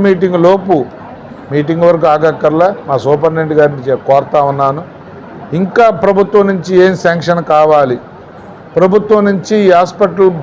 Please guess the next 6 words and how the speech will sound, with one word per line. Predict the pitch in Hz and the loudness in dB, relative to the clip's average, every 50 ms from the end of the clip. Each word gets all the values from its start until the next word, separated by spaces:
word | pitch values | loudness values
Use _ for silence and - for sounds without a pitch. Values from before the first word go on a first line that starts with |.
| 131 120 113 - 135 | -10 -10 -6 -2 0
బాగు | 147 165 180 180 185 175 165 190 | 2 2 2 0 -2 -2 2 2
కోసం | 185 175 - - 170 175 160 147 131 - - - - - - - - - - - - - - - - - - - - - - - - - 156 170 | 2 2 2 0 0 0 0 0 -4 -6 -12 -20 -20 -20 -20 -20 -20 -20 -20 -20 -20 -20 -20 -20 -20 -20 -20 -20 -20 -20 -20 -10 -4 -2 0 0
ఎంత | 190 196 185 165 - - - 214 202 160 196 | 0 -2 -6 -8 -8 -4 -2 -2 0 0 0
పెద్ద | 190 180 170 175 202 202 190 185 175 170 165 156 - - - - - - - - - - - - - - - - - - - - - - 156 165 | 0 0 2 2 4 4 4 4 2 0 0 -2 -6 -14 -20 -20 -20 -20 -20 -20 -20 -20 -20 -20 -20 -20 -20 -20 -20 -20 -18 -16 -8 -4 -2 0
అమౌంట్ | 175 175 180 180 170 175 170 | 2 2 2 2 2 2 2
అయినా | 170 170 | 2 2